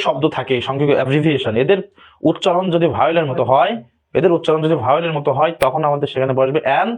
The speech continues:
কারণ ভাওয়েল হলে তো অ্যান বসে। আর যদি কনসোনেন্টের মতো হয় তখন আমাদের তার কি আগে বসবে? কে? এ বসবে। তো দেখো এই যে সংক্ষিপ্ত শব্দের উচ্চারণ যদি ভাওয়েলসের মতো হয় তাহলে কি বসবে? অ্যান বসবে। এসএসসি, এসএসসি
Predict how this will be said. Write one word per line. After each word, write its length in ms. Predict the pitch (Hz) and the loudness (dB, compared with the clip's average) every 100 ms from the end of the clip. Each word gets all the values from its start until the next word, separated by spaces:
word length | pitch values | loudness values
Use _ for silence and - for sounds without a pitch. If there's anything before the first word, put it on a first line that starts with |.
| - - _ | -12 -20 _
কারণ 140 | 185 214 156 | -2 0 0
ভাওয়েল 180 | 202 196 | 0 0
হলে 120 | 214 | 2
তো 40 | 185 | 0
অ্যান 120 | 139 113 | 0 -2
বসে। 180 | - 85 - _ - - | -2 -6 -12 _ -10 0
আর 180 | 147 170 | 0 2
যদি 120 | 160 151 | 0 2
কনসোনেন্টের 460 | 139 151 208 190 160 | 0 0 0 2 2
মতো 140 | 147 156 147 | 0 2 2
হয় 220 | 170 226 - _ _ - | 2 0 -8 _ _ -2
তখন 180 | 156 202 | 2 2
আমাদের 240 | 175 151 143 | 2 2 2
তার 100 | 139 135 123 - | 0 -2 -6 -2
কি 60 | 123 104 | 0 0
আগে 120 | 120 135 | 0 2
বসবে? 180 | 147 160 | 2 2
কে? 80 | 190 254 - _ - 202 | 0 -2 -10 _ 0 2
এ 20 | 185 | 4
বসবে। 260 | 143 107 95 - _ _ | 2 -2 -4 -8 _ _
তো 40 | 135 156 | 0 2
দেখো 220 | 202 180 220 240 - - | 2 0 -2 -4 -10 -4
এই 60 | 156 | 2
যে 60 | 156 - | 2 2
সংক্ষিপ্ত 300 | 160 175 202 190 | -2 0 0 0
শব্দের 200 | 175 170 | 0 0
উচ্চারণ 220 | 170 170 165 | 0 0 0
যদি 80 | 170 143 | 0 2
ভাওয়েলসের 380 | 147 170 180 170 | 0 0 -2 0
মতো 120 | 175 156 | 0 0
হয় 140 | 175 | 0
তাহলে 160 | 170 175 170 | 0 0 0
কি 60 | 170 | 0
বসবে? 200 | 175 202 202 | 0 -2 0
অ্যান 160 | 147 143 | -2 0
বসবে। 240 | 127 101 92 82 _ _ _ - - | 0 0 -4 -8 _ _ _ -4 0
এসএসসি, 400 | 202 220 - 110 - _ _ - 170 | 2 0 -2 -6 -8 _ _ -4 0
এসএসসি 320 | 175 226 | 2 0